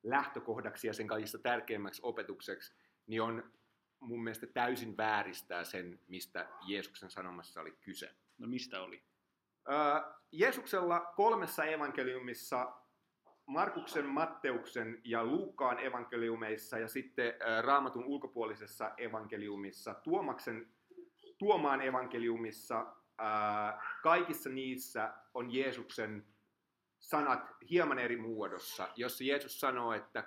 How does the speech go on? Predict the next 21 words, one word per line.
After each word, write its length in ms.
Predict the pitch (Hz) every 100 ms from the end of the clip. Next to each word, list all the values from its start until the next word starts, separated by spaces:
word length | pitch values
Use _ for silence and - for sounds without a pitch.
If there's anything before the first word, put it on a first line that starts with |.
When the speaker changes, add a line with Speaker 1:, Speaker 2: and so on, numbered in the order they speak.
| -
Speaker 1:
kaikki 420 | 170 220 - 175
muut 460 | 156 160 147 - - _ _
synnit 540 | - 165 147 120 107 123
annetaan 560 | 117 107 107 104 101 110
anteeksi. 840 | 104 92 87 76 - - 80 - _ _ _
Myös 500 | 123 156 143 - - -
synti, 760 | - 156 143 104 110 113 - 104
ö, 580 | 104 101 101 101 104 - - _ _ _ _ _ _ _ _
tota, 360 | 110 110 107 104
ö, 480 | - 101 95 95 98 101 - - - _ - - 170
poikaa 500 | 175 175 135 120 113
kohtaan, 460 | 120 110 - 101
joka 140 | 98 98 101
usein 320 | 98 107 92
tulkitaan, 420 | 95 95 92 92
että 180 | 90 85
se 120 | 92 85 -
viittaa 340 | 92 - 92
Jeesukseen. 960 | 90 107 117 92 - - 92 87 87 95 -
Ö, 420 | 90 90 90 92 - _ _ -
mut, 300 | 127 139